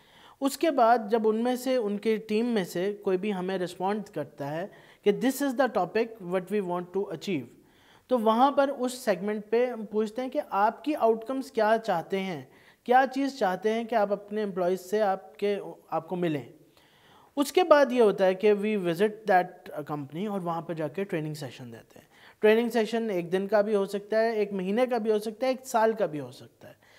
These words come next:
यानी series of sessions मिला के, depending on the target that we have to achieve। और जहाँ तक साउथ पंजाब की बात है, मैं समझता हूँ कि कंपनीज को कॉर्पोरेट ट्रेनिंग्स लेनी चाहिए। इससे एक फ़ायदा उनको होता है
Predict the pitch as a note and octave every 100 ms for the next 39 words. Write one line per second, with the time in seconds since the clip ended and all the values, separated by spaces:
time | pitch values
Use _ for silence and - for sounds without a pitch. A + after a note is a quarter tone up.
0 | - - G3+ A3+ B3 B3 A#3 B3 B3+ A#3+
1 | A#3 F3+ D3 E3 D3+ D3 C#3 A#2+ - A#2
2 | - _ _ G3 G3+ A3+ B3+ A#3+ A#3 A3+
3 | G3 F3 G3 F3+ D3+ D#3 D#3 D3 C3+ B2
4 | A#2 A2 _ _ _ _ - _ A3+ A#3+
5 | B3+ B3+ A#3+ F#3 G3 A#3 C#4 D#4 C#4 -
6 | - G#3+ A#3+ A#3+ C#4+ C4 B3+ B3 C#4+ A#3
7 | G3 G3 A3 A3 A3+ A3+ A3 A3+ A#3 A#3+
8 | A#3 B3+ B3+ B3 G3+ F#3+ B3 C4+ C4+ -
9 | E3 G3 - - - _ G#3 G3+ A#3 A#3
10 | G#3+ G#3 A3+ A3 E3 E3 E3 D#3 D#3 A#2+
11 | A#2 A#2 C3 _ _ - _ B3+ B3 D4+
12 | D4+ D4 - - A#3 C#4+ - B3 A#3 B3+
13 | B3 A3 A3+ F3+ D3+ D#3 E3 A3+